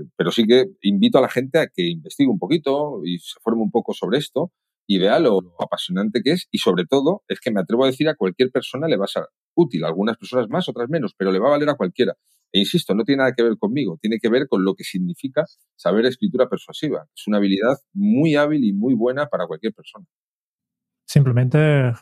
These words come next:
Speaker 2: pa-, para reflexionar, ¿no? De la cantidad de, de horas que dedicamos escribiendo textos al día.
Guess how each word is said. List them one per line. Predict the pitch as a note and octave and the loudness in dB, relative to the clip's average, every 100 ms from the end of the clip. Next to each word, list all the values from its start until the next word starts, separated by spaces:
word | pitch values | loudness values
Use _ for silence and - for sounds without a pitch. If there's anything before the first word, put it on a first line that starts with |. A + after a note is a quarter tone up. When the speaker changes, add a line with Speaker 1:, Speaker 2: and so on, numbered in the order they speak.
| - - _ - D3+ | -12 -20 _ -10 -4
Speaker 2:
pa-, | - C#3+ | 0 2
para | C#3 B2 | 4 2
reflexionar, | A#2+ B2 A#2 C3 C3+ B2+ | 2 0 2 2 4 4
¿no? | D3 | 2
De | C3+ B2+ | 2 0
la | A#2+ A#2+ B2+ | 2 2 4
cantidad | C3+ B2+ B2+ C3+ | 2 4 2 4
de, | C#3+ C#3 C3+ | 4 4 4
de | C3 | 4
horas | C#3 D#3+ | 4 2
que | - C3+ | 2 2
dedicamos | B2+ B2 B2 B2 D3 | 2 2 2 2 2
escribiendo | D3 - B2 C3 B2 A2 | 0 0 2 2 2 2
textos | D#3+ - D#3 B2 B2+ | 0 2 0 0 0
al | B2 | 2
día. | B2 A#2+ G#2+ | 2 2 -2